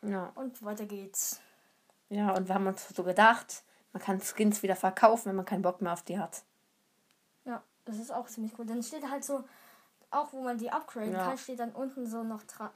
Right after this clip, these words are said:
Speaker 2: dran verkaufen und dann halt die Gem-Anzahl.
Speaker 1: Ja, das
Speaker 2: Also,
Speaker 1: wär geil.
Speaker 2: nur für das Geld, wie ihr,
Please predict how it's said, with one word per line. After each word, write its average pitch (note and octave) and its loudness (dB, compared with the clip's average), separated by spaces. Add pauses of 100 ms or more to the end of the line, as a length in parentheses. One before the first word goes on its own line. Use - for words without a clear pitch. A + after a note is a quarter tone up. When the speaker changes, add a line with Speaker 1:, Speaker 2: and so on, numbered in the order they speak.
(200)
Speaker 2:
dran A3 -4
verkaufen A3 -8
und G3+ -14
dann G#3 -6
halt G#3 -6
die G#3+ -8
Gem-Anzahl. G3+ -12 (240)
Speaker 1:
Ja, G3+ 2
das C4 0
Speaker 2:
Also, C#4+ 0
Speaker 1:
wär - 4
geil. D#3 2 (180)
Speaker 2:
nur B3+ 0
für A#3+ -4
das C4+ -8
Geld, C#4+ -2
wie C4+ -4
ihr, B3+ -4